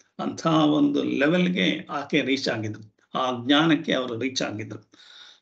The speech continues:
So ಅದು ನಾವ್ ತಪ್ಪು ಸರಿ ಅಂತ ವ್ಯಾಖ್ಯಾನ ಮಾಡೋದಲ್ಲ, ಅವರ ಮನಸ್ಥಿತಿ ಹೇಗೆ ಹೋಗಿದೆ ಅನ್ನೋದನ್ನ ತಿಳ್ಕೊಬೇಕು.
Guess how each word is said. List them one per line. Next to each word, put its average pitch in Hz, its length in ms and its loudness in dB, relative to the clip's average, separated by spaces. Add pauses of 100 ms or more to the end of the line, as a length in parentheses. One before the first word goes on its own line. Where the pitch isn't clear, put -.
(100)
So 180 60 6
ಅದು 151 340 6
ನಾವ್ 151 280 2
ತಪ್ಪು 190 300 2
ಸರಿ 190 260 0
ಅಂತ 180 140 0
ವ್ಯಾಖ್ಯಾನ 160 640 2
ಮಾಡೋದಲ್ಲ, 131 520 0 (640)
ಅವರ 139 220 2
ಮನಸ್ಥಿತಿ 170 640 0
ಹೇಗೆ 147 400 2
ಹೋಗಿದೆ 147 600 4
ಅನ್ನೋದನ್ನ 131 340 -2
ತಿಳ್ಕೊಬೇಕು. 117 680 -8